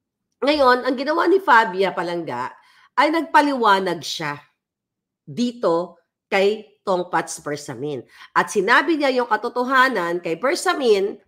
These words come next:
na, "Eto, ganito, hindi totoo yan. You know, talagang inaano lang ako ni Sarmiento at ng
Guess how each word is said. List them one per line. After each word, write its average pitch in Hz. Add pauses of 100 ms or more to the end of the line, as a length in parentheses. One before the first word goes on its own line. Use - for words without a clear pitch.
(460)
na, 175
"Eto, 262
ganito, 226
hindi 175
totoo 240
yan. 240
You 180
know, 202
talagang 175
inaano 180
lang 175
ako 240
ni 170 (500)
Sarmiento 240 (180)
at 165
ng 165